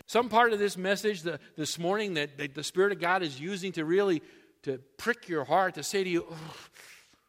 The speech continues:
he kept talking about being unconcerned for other people. I, I feel that pain." Yeah, I feel that pain. The answer is not to walk out,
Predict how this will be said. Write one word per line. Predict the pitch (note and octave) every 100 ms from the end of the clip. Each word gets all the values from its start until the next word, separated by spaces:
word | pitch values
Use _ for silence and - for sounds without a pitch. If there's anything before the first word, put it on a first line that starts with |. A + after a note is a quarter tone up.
| _ _ _ _ -
he |
kept | - F#3+ -
talking | E3 F#3+ F3
about | D#3+ C3+
being | C#3+ C#3
unconcerned | E3+ G3 F3 D3+ - F3 F#3
for | D#3+ D#3
other | E3
people. | C#3+ E3 F3 D3+
I, | B2+ - _ _ - _ _ _ _ -
I |
feel | - E3+ D#3+
that | A#2+
pain." | - D3 F3 A2+ _ _ _ _ _ _ _ _ _ _ _ _ -
Yeah, | D3+
I | A3+
feel | A3+ G3+
that | B2+
pain. | - F#2+ D#2+ _ _ _ _ _ _ _ _ _ _ _ _ _ _ _ _ _ _ _ _ _ _ _ _ _ _ -
The | D3+ G3+
answer | A3+
is | F#3+
not | F#3
to | D#3
walk | E3 E3 E3+
out, | D#3+ D#3 D3+